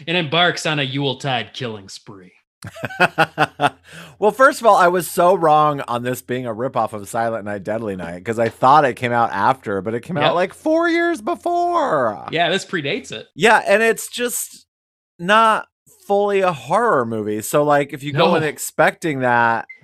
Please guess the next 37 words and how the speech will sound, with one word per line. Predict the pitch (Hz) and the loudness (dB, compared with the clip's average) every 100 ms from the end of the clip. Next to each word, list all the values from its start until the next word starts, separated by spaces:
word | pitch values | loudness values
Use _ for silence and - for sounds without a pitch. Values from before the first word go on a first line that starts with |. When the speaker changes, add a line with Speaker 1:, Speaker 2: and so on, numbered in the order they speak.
| - | -4
Speaker 2:
like, | 135 139 - _ | -2 -2 -6 _
the | 120 135 | -8 -8
first | - 160 151 - | -4 -4 -4 -2
hour, | 135 156 143 127 | 2 2 2 0
you're | 117 | -4
kind | 110 131 | -6 -4
of | 131 | -2
like, | 120 113 _ | -2 -4 _
"What | 120 143 | -10 -8
the | 156 139 _ | -8 -8 _
fuck?" | 123 135 123 _ _ _ _ | -4 -4 -6 _ _ _ _
I | 165 | 0
mean, | 196 202 | 2 2
it's | 170 | 0
Speaker 1:
Yeah. | 185 170 | 0 0
Speaker 2:
interesting. | 185 196 190 196 202 | 0 4 4 4 0
It's | 175 170 | -4 -2
not, | 160 | 0
like, | 156 131 104 | 0 -4 -4
boring, | 123 117 135 156 175 190 202 214 | -2 0 0 -2 -4 -6 -8 -8
and | 214 - - - - | -8 -10 -20 -10 -2
it's | 202 160 | -2 -2
Speaker 1:
Mm-hmm. | 135 | 0
Speaker 2:
well | 185 220 269 | 4 6 4
made. | 226 139 127 127 170 127 85 | 2 -6 -2 0 0 -2 -8
Like, | 98 127 151 | -4 -2 -4
it's | 147 | -8
filmed | - _ 156 190 202 156 | -16 _ 2 2 0 -6
well. | 110 95 80 73 - - | -4 -4 -4 -10 -14 -10
It, | 131 135 _ _ _ _ | -10 -10 _ _ _ _
even | 160 175 | -4 -2
though | 170 | 0
it's, | 160 | 0
like, | 165 147 | -2 -2
nineteen | 143 139 - 135 123 | -4 -4 -6 -8 -8
eighty, | 101 175 170 160 156 151 - | -6 -4 -2 -2 -2 -2 -6
it, | 143 143 | -8 -8